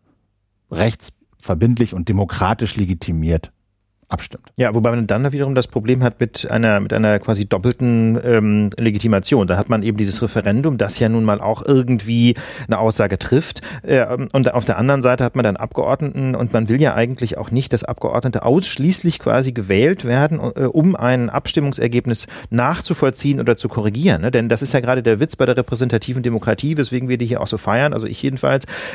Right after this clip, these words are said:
Speaker 2: ähm, dass wir es da dann eben nicht mit diesen einfachen Fragen, ja oder nein, Brexit oder nicht Brexit zu tun haben, sondern man wählt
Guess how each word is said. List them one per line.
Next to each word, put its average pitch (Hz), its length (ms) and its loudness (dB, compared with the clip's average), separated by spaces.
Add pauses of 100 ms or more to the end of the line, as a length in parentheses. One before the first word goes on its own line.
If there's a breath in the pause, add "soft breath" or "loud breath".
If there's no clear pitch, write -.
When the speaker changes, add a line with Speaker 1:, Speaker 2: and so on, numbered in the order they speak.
(120)
Speaker 2:
ähm, 127 480 2
dass 123 260 0
wir 143 60 0
es 123 80 0
da 127 160 2
dann 127 160 0
eben 117 200 0
nicht 190 280 2
mit 143 160 2
diesen 120 180 -2
einfachen 117 460 -2
Fragen, 113 320 0
ja 110 260 2
oder 110 140 2
nein, 110 320 2
Brexit 110 280 0
oder 123 140 2
nicht 190 160 -2
Brexit 117 320 -2
zu - 80 -12
tun 113 180 -6
haben, 107 120 0
sondern 113 180 2 (300 loud breath)
man 123 220 0
wählt 127 320 4